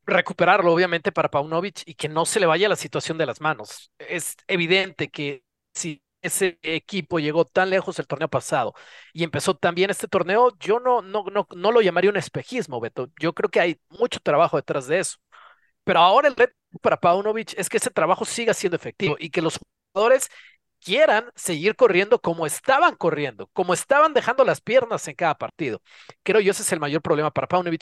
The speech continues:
Va a tener mucho tiempo, pueden ser hasta campeones Chivas esta temporada y convertir este mal momento en algo muy bueno, siempre y cuando no se le vaya la situación de las manos, no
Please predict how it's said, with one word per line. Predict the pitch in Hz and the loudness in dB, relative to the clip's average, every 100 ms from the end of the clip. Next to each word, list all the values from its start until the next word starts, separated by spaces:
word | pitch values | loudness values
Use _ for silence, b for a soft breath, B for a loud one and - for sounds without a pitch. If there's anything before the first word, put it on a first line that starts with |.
| - | 0
Va | |
a | |
tener | 262 254 - | 2 2 -2
mucho | 254 311 320 294 233 | -8 -2 -2 0 -2
tiempo, | - 123 - - | -2 -6 -10 -4
pueden | 240 262 | -2 0
ser | 254 | 0
hasta | 226 - | -2 -4
campeones | 156 160 - 196 185 147 | -4 -4 0 2 2 -4
Chivas | - 151 123 | -8 -8 -8
esta | - - | -8 -8
temporada | 151 135 143 156 185 B B B B | -10 -4 0 2 2 B B B B
y | 190 | -4
convertir | 220 190 190 214 | -2 0 2 2
este | - 185 | 2 0
mal | 202 | 0
momento | 196 185 180 - | 0 -4 -8 -6
en | 175 | -2
algo | 175 170 | -2 -2
muy | 151 175 190 151 | -4 0 2 2
bueno, | 131 113 _ _ _ _ | 0 -6 _ _ _ _
siempre | - - - 175 180 170 180 | -6 -4 -2 -2 -2 0 0
y | |
cuando | - 151 156 214 - _ _ | 0 0 2 0 0 _ _
no | 143 151 233 | -12 2 2
se | 262 285 | 4 2
le | |
vaya | 226 254 | 4 4
la | 247 | 2
situación | 190 185 - 214 | 0 -4 -4 0
de | 220 | 2
las | 165 | 2
manos, | 170 175 247 - | 0 0 0 -4
no | 160 170 202 | -12 0 0